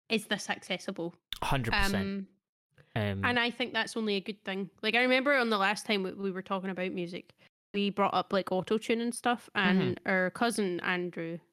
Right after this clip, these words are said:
Speaker 1: um, mentioned that, you know, these things make music more accessible. They make publishing music more accessible. Um, and that's only a good thing. Like, creativity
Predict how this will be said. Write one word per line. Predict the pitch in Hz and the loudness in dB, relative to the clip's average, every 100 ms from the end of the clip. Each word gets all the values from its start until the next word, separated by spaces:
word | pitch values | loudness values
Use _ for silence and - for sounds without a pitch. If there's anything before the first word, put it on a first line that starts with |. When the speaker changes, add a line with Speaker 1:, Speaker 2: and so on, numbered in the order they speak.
| _ _ _ | _ _ _
Speaker 1:
um, | 180 170 170 170 175 | -4 -2 -2 -2 -4
mentioned | 208 185 190 - 196 185 | 0 2 0 -2 -4 -2
that, | 175 175 170 - _ _ _ _ _ | -2 -2 -2 -10 _ _ _ _ _
you | 233 | 2
know, | 254 240 | 4 4
these | 233 220 | 4 2
things | 233 220 208 - - | 0 0 -2 -6 -16
make | - 202 214 202 208 - | -10 -2 2 2 0 -6
music | 214 202 202 196 - - _ _ _ | -4 -4 -6 -8 -14 -20 _ _ _
more | - 202 202 | -2 2 2
accessible. | - - 226 - 202 185 | 0 0 -2 -2 -4 -4
They | 180 190 | -2 -4
make | 185 - - _ _ _ _ | -4 -6 -16 _ _ _ _
publishing | - 190 262 - 240 | -8 -2 -2 0 -2
music | 214 190 185 | -2 -4 -6
more | 190 190 | -6 -8
accessible. | - - 175 - 175 170 170 - - _ _ | -6 -4 -4 -4 -6 -6 -8 -16 -20 _ _
Um, | 214 202 196 - | 0 2 2 0
and | 208 | 2
that's | 220 - _ | 0 -2 _
only | 254 262 254 | 4 4 4
a | |
good | 214 233 | 2 -2
thing. | - 185 175 _ _ - | -4 -12 -14 _ _ -10
Like, | 185 - - _ _ | -10 -10 -20 _ _
creativity | - 285 302 320 339 330 349 - 180 185 | -4 0 2 2 0 0 -2 -4 -4 -4